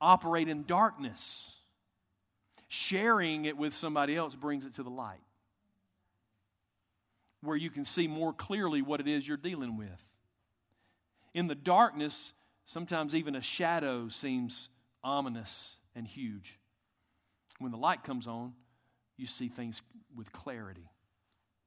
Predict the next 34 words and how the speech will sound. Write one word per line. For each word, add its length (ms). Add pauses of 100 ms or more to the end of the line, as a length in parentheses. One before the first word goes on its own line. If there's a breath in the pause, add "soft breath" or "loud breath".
(760 loud breath)
Now 80
listen, 220
there's 120
a 40
whole, 340
whole 220
lot 160
of 80
stuff 280
to 160 (380 soft breath)
unpack 760
here, 260
and 120
we're 80
gonna 180
do 260
that 180
over 140
the 80
next 200
few 160
weeks 220
as 120
we 180 (180 loud breath)
try 240
to, 60
to, 200 (100)
to 220 (520)
apply 580
this 280
word, 340 (400 loud breath)
uh, 180
apply 540
the, 260